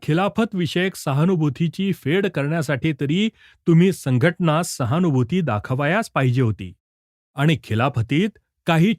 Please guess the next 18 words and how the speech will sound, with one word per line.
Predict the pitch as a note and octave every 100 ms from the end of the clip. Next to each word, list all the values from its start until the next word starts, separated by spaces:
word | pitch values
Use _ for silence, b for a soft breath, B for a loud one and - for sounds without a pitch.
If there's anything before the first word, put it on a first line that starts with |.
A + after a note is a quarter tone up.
| -
छपविलेले | D#3 G3 G#3 G#3+ G3+ G#3+ G3
नाही | D3+ A#2+ G#3+
म्हणता, | E3 A2+ G#2 G2+ E3+ b b b
तर | F#3
हिंदू | B2+ A2+ D#3+ C4
संघटनात | C#4 F3 C#3+ D#3+ D3+ D3 F#3 -
तरी | G3+ -
काय | F3+ A3 -
छपविलेले | G3+ G#3 G#3 G3+ F#3+
आहे? | F3+ D3+ D3+ D#3+ - _ _ _ _ _
संघटनांसाठी | - F3 D#3 G#3 G#3 G#3 G3+ F3+ D#3+ E3 F#3+ -
अजून | C#3+ F#3+
आम्ही | F3+ D3 C#3+
गुप्त | E3+ D3 G#3 -
संस्था | G3+ D#3+ C3 - F3
मुळीच | B2+ F3+ D4
स्थापलेल्या | - - E3+ F3+ D#3 D3
नाहीत. | C#3 A#2 A#2